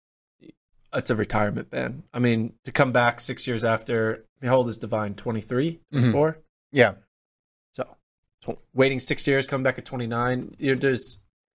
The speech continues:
Speaker 1: it seems like it's, uh, you're done with the sport
Speaker 2: He's
Speaker 1: type.
Speaker 2: twenty-six,
Speaker 1: He's
Speaker 2: actually.
Speaker 1: twenty-six. So,
Speaker 2: Yeah.
Speaker 1: yeah, so he's done with the sport. He's not coming back at age thirty-two. Um, it's a bummer. Uh, Divine was,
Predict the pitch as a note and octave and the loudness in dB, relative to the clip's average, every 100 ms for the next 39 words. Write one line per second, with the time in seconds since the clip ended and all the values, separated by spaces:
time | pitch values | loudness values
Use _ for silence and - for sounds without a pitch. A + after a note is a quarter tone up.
0 | _ D3 D3 E3 D3 B2+ B2+ B2 B2 - | _ 0 2 4 4 4 2 2 -2 -2
1 | - A#2 A2+ A2 A2+ C3+ A#2+ B2 A2+ A2 | 2 4 4 2 0 -2 0 2 2 -2
2 | A2+ - - A2 - - A#2 - E3+ B2 | -4 -4 0 0 0 0 4 6 6 4
3 | - C3+ - G2+ A#2+ G2+ D#3+ A2+ - B2 | 0 0 0 -6 -2 2 2 4 2 2
4 | - - - - A2+ - C#3 C3+ B2 A2 | -2 -4 -4 -4 -6 -4 -4 0 -2 -2
5 | - - - - C3 B2+ G#2+ G#2+ B2+ - | -10 -12 -12 -10 -4 -2 -2 -4 -6 -6
6 | C#3+ C3 - - - - - - _ _ | -10 -8 -8 -8 -8 -10 -10 -14 _ _
7 | - _ - G#2+ G#2 G2 F#2+ _ _ _ | -20 _ -4 -2 -2 -4 -10 _ _ _
8 | _ _ _ _ _ _ _ _ _ _ | _ _ _ _ _ _ _ _ _ _
9 | _ - C3+ D3+ F3 A3+ G3+ - - _ | _ -2 2 4 4 2 0 -6 -20 _
10 | _ D3+ D3 D3+ D3+ D3 C#3 C#3 C3 D#3 | _ 0 4 6 4 4 0 -2 4 4
11 | G3+ G#3 G3+ F3 - - | 4 2 0 -2 -4 -8